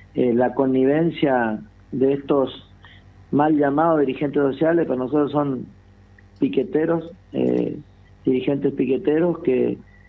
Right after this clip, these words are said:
en muchos casos, este, se quedaban con la plata de la gente, la plata del pueblo, como en este caso, ¿no?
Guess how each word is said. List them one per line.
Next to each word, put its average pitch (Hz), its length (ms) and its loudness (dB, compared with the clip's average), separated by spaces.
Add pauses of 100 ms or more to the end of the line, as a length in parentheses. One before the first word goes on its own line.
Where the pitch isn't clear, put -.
(160)
en 131 140 0
muchos 143 300 -2
casos, 147 400 -2 (100)
este, 120 340 -4
se - 140 -2
quedaban 139 360 0
con 135 140 0
la 127 80 4
plata 139 540 0 (480)
de 135 160 2
la 131 140 0
gente, 170 360 -2
la 139 100 2
plata 139 260 0
del 131 100 2
pueblo, 170 360 0
como 123 200 -2
en 127 60 -2
este 135 220 -2
caso, 139 320 -4
¿no? 147 300 0